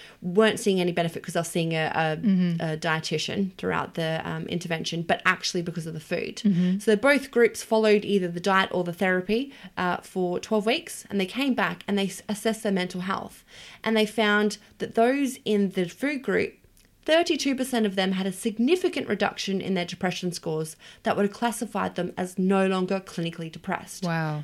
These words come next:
Speaker 1: The placebo group, only eight percent.
Speaker 2: Wow.
Speaker 1: And this is literally just changing their diet. And these people had moderate to severe depression. So my take of it is, if we've got earlier stage depression, maybe we can actually prevent it
Speaker 2: Right.
Speaker 1: from developing. So
Speaker 2: Yeah.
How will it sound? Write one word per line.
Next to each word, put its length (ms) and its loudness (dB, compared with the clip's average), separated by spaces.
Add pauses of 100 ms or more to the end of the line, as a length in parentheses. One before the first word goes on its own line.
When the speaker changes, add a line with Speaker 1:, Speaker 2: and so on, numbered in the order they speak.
Speaker 1:
The 80 -12
placebo 400 0
group, 280 0
only 220 0
eight 180 -6
percent. 400 -10 (760)
Speaker 2:
Wow. 540 0 (300)
Speaker 1:
And 160 4
this 200 0
is 320 0
literally 300 0
just 320 -4
changing 400 2
their 140 0
diet. 580 0 (840)
And 140 4
these 180 2
people 320 -2
had 180 -2
moderate 280 -2
to 60 -12
severe 280 -4
depression. 480 -8
So 220 4 (400)
my 240 4
take 320 2
of 100 0
it 200 2
is, 340 0 (300)
if 120 0
we've 140 2
got 220 2
earlier 360 6
stage 360 -2
depression, 580 -4
maybe 300 4
we 120 -2
can 120 -2
actually 260 -4
prevent 480 2
it 300 -6
Speaker 2:
Right. 240 6
Speaker 1:
from 80 6
developing. 580 0
So 140 4
Speaker 2:
Yeah. 240 4